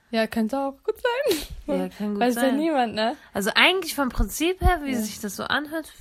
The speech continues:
Speaker 2: f-, finde ich das gut.
Speaker 1: Mhm.
Speaker 2: Ich hab auch schon so Sachen gesehen, wie es gibt extra Veranstaltungen für Single-Leute,
Speaker 1: Ja, ja.
Speaker 2: ne,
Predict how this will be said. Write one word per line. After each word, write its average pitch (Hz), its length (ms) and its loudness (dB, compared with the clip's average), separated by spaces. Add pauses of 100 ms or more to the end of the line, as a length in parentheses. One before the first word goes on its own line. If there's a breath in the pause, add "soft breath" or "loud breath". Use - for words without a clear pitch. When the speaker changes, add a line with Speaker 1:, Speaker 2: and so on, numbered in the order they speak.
Speaker 2:
f-, 233 180 -8
finde 226 220 -6
ich 208 120 -12
das - 200 -18
gut. 190 200 -6
Speaker 1:
Mhm. 240 320 0 (120)
Speaker 2:
Ich - 100 -6
hab 311 140 -4
auch 247 100 -2
schon 220 220 -4
so 202 120 -6
Sachen 226 400 -6
gesehen, 202 440 -4
wie 196 320 -4 (280 loud breath)
es - 160 -10
gibt - 240 -10
extra 226 280 -6
Veranstaltungen 269 960 -4
für 220 160 -6
Single-Leute, 254 880 -4
Speaker 1:
Ja, 311 140 0
ja. 330 80 -8
Speaker 2:
ne, 233 260 -6